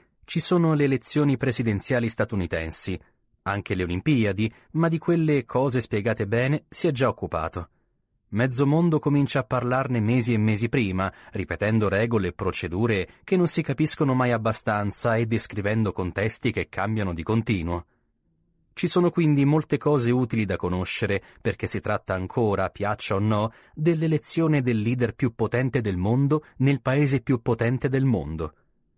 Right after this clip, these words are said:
Ma si tratta anche di storie, vite, questioni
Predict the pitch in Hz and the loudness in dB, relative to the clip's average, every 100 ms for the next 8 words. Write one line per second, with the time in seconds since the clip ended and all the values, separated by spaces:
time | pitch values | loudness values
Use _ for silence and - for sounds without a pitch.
0 | _ _ _ _ 82 - 92 107 - 107 | _ _ _ _ -8 -6 -2 -4 -2 -2
1 | 110 107 95 - 151 117 85 76 92 131 | -2 -4 -6 -2 2 2 0 -4 0 0
2 | - 73 - 82 - 131 107 107 | 0 -8 -8 -8 0 2 2 0